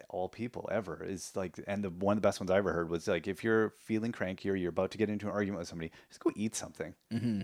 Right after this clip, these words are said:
Speaker 1: 'Cause there's, you'll realize there's probably no rational
Speaker 2: Probably
Speaker 1: basis
Speaker 2: not
Speaker 1: for
Speaker 2: like,
Speaker 1: your argument.
Speaker 2: like a whole cheesecake.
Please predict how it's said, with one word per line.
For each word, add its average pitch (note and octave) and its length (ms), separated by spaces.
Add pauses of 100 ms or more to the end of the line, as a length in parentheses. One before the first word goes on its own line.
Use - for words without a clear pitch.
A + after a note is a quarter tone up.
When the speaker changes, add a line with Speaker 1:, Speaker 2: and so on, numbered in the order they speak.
(180)
Speaker 1:
'Cause B2 180
there's, B2+ 220 (180)
you'll C3+ 280
realize C3+ 320
there's A2 160
probably B2 360
no A2+ 140
rational F#2+ 380
Speaker 2:
Probably F#3+ 160
Speaker 1:
basis F#3 80
Speaker 2:
not D#3+ 200
Speaker 1:
for C#3 60
Speaker 2:
like, C3 160
Speaker 1:
your G2 120
argument. G#2 220
Speaker 2:
like A#2+ 160
a G#2+ 120
whole A2 560
cheesecake. - 760